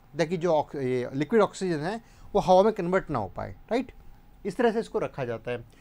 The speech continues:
एक में लगभग बीस टन कैपेसिटी, हालांकि दूसरे भी आते हैं जो, अ, दो तरह के टैंक होते हैं, एक स्टेशनरी टैंक, एक मोबाइल टैंक। मोबाइल टैंक जो आप देख रहे हैं, ये वाला, ये ट्रक के ऊपर लगा करके और घुमाया जा रहा है।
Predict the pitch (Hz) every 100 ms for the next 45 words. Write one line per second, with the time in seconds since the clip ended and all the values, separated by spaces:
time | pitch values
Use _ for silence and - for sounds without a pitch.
0 | - - - 175 247 269 247 240 226 208
1 | 254 185 208 - 196 190 139 151 170 156
2 | 180 185 175 156 214 196 156 - 202 185
3 | 190 175 156 - 123 117 117 117 208 214
4 | 190 185 175 - - 156 139 113 - 160
5 | 240 - - - - 170 - 202 233 262
6 | 240 247 262 - - 202 220 - - 175
7 | 180 180 170 110 110 - 156 208 233 240
8 | 170 160 143 139 151 190 208 202 - -
9 | 139 147 156 202 233 - - 160 160 -
10 | 151 165 160 196 170 180 156 151 147 165
11 | - 170 165 147 127 135 151 156 147 143
12 | 214